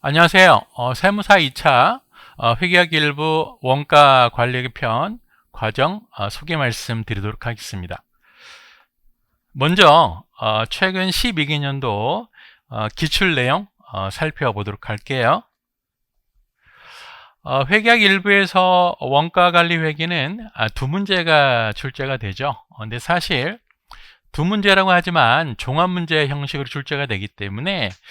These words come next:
어, 전범위, 에, 다 우리 출제 범위라고 보시면 되고요.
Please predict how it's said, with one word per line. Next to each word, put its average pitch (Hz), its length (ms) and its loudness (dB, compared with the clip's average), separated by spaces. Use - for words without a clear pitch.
어, 117 220 -10
전범위, 202 680 0
에, 113 160 -6
다 139 280 2
우리 143 240 0
출제 202 320 -4
범위라고 123 440 -2
보시면 104 360 -8
되고요. 120 520 -4